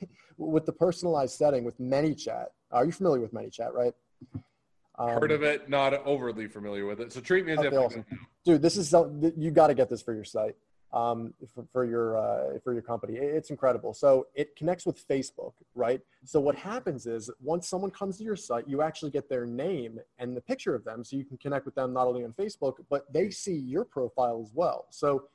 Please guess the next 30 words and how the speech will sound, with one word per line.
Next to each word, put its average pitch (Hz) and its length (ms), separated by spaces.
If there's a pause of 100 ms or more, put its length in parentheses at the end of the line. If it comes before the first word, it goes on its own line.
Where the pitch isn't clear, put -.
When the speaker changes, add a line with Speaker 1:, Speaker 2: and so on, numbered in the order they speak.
(180)
Speaker 1:
again, 151 400
it's 131 220
just - 180
making 139 300
it 127 140 (640)
as 135 120
personalized 143 480
as 113 60
possible. 135 460
But 123 220 (560)
the, 165 100
the 160 160
big 196 280
thing 185 200
that 147 80
I 139 60
will 131 180
stress 131 420
is 110 300 (960)
if 151 220
you're 143 100
saying 165 460
that 135 100
there's 127 180
a 113 40
human 139 300
on 127 120
the 123 80
other 120 120
line, 127 400